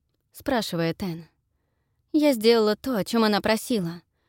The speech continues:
Избавила её от жалкого существования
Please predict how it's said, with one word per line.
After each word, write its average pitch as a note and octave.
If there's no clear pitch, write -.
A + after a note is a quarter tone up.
Избавила D4
её G#3
от G#3
жалкого G3+
существования F#3+